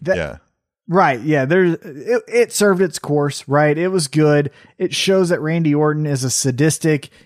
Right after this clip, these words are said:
Speaker 1: evil person. Uh, I'm a big fan of that. That makes me happy because he should be a solo act. You can't have, you know, "I have voices in my head and then, but my pal over here, we're cool."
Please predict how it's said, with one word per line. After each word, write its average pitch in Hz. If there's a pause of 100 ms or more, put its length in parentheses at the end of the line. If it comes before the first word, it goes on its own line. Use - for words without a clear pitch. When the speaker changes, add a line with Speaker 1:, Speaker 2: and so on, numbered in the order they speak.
(160)
Speaker 1:
evil 170
person. 156 (340)
Uh, 123
I'm 165
a 135
big 156
fan 156
of 135
that. 131
That 135
makes 143
me 139
happy 135
because 131 (460)
he 185
should 294
be 160
a 123
solo 131
act. 104
You 180
can't 277
have, 175 (440)
you 156
know, 127
"I 143
have 151
voices 151
in 165
my 135
head 131 (240)
and 147
then, 143
but 156
my 147
pal 214
over 120
here, 127 (100)
we're 202
cool." -